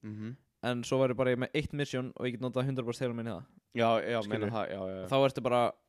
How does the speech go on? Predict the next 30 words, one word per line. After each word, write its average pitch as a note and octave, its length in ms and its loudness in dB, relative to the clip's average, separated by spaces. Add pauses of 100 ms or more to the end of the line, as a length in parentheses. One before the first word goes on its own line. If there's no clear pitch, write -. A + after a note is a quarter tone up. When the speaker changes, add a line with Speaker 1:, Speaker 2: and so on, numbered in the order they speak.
(320)
Speaker 2:
ok, A2+ 140 -10
þá C#3 180 4
er C3+ 80 4
þetta B2+ 120 2
ekkert A#2+ 140 -4
mál. G#2 120 -2 (260)
Speaker 1:
Já. D#2+ 120 -10
Speaker 2:
Þetta D#2+ 140 -10
er B2 60 0
notað A2+ 180 -8
hundrað A#2+ 120 -8
prósent G#2+ 180 -6
heilanum G#2+ 160 -2
minn. F#2+ 120 -8 (580)
Speaker 1:
Þetta A2 100 -8
var G#2+ 160 2
svona, A2+ 240 -6
hann A#2 140 -2
hlustaði B2+ 440 0
á - 60 0
eina C#3+ 240 0
bara C3 360 0 (400)
audio, D#3 460 6 (340)
audiobók D3+ 560 0
á C#3 100 4 (140)
spænsku D#3+ 480 -4 (120)
og C3+ 80 -2
lærði C#3 240 0
bara A2+ 120 -8
spænsku, G2+ 320 -14